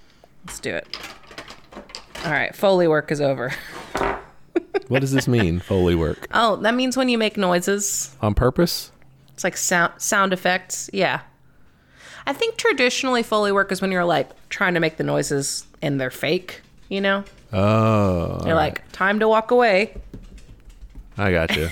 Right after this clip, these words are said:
Speaker 1: <laughs>
Speaker 2: I was thinking, like, uh, how on, you know, you watch certain TikTok videos and it, it, like, like a recipe or something, but it's, like,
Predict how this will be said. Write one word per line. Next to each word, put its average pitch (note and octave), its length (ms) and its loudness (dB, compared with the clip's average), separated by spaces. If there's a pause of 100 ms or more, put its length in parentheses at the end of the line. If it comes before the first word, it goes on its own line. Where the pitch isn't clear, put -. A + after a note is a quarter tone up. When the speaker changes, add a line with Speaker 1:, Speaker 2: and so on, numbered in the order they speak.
Speaker 1:
<laughs> - 100 -12
Speaker 2:
I A#2 120 2
was B2 140 4
thinking, G#2 440 2
like, F#2 280 2 (880)
uh, A2 220 0
how G#2+ 240 2
on, G2 280 2
you A2+ 80 0
know, G2+ 120 4
you F#2+ 180 2
watch G2 400 0 (100)
certain G#2+ 360 0
TikTok G2 420 0
videos F#2+ 420 2
and F2 140 2
it, E2+ 120 -2
it, F2+ 120 -2
like, D#2 200 -4 (480)
like G2 140 0
a G2 60 2
recipe G#2 500 4
or G#2+ 80 4
something, A2 420 2
but F#2 120 4
it's, F#2 160 2
like, E2 260 0